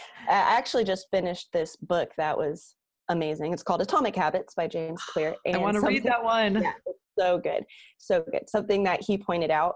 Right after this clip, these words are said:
Speaker 1: um, and I've actually been working on this with some of my clients, is when we are setting habits, we don't want, this is what we typically do. We typically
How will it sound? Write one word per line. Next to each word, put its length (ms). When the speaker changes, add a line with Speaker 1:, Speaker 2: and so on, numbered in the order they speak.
Speaker 1:
um, 440
and 100
I've 140
actually 260
been 160
working 300
on 120
this 280
with 160
some 200
of 100
my 300
clients, 420
is 220
when 160
we 300
are 440
setting 480
habits, 540
we 160
don't 240
want, 320
this 160
is 80
what 140
we 80
typically 400
do. 120
We 120
typically 580